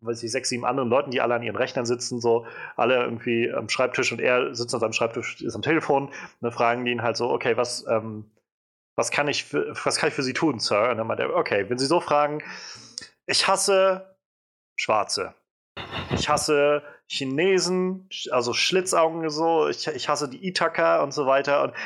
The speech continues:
er zählt halt so nach und nach alles auf und alle drehen sich so langsam zu ihm um. Und dann endet er halt wieder bloß so, „Aber was ich am meisten hasse, sind wirklich einfach diese verdammten schwarzen Affen, die in unserer Stadt hier leben und uns irgendwie alles wegnehmen“ und so weiter.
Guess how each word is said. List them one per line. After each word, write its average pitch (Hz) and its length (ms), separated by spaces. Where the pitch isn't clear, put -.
er 123 100
zählt 196 220
halt 170 120
so 147 80
nach 156 240
und 156 80
nach 147 160
alles 139 200
auf 139 120
und 143 60
alle 123 180
drehen 123 220
sich 139 120
so 123 80
langsam 127 320
zu - 120
ihm 120 120
um. 151 260
Und - 80
dann 135 220
endet 151 240
er 139 80
halt 135 100
wieder 131 140
bloß 123 140
so, 143 80
„Aber 120 160
was 131 140
ich 139 80
am 135 80
meisten 156 380
hasse, 135 220
sind 117 240
wirklich 135 380
einfach 117 300
diese 104 360
verdammten 131 800
schwarzen 139 640
Affen, 113 340
die 110 100
in 110 80
unserer 107 280
Stadt 120 240
hier 120 140
leben 113 320
und 107 200
uns 131 180
irgendwie - 260
alles 120 220
wegnehmen“ 120 380
und 117 120
so 120 140
weiter. 117 420